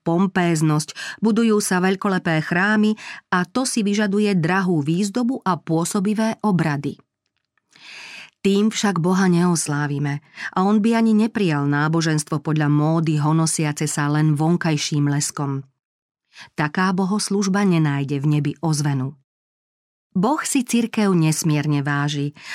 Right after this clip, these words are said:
no nie pre jej skvelý zovňajšok, ale pre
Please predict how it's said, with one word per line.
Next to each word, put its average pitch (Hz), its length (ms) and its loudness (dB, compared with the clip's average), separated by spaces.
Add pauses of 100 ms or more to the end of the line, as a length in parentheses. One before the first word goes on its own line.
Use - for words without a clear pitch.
(100)
no 202 160 4
nie 233 240 4
pre 196 240 -2
jej 196 320 2
skvelý 190 480 0
zovňajšok, 202 720 0
ale 165 240 -2
pre 160 240 -4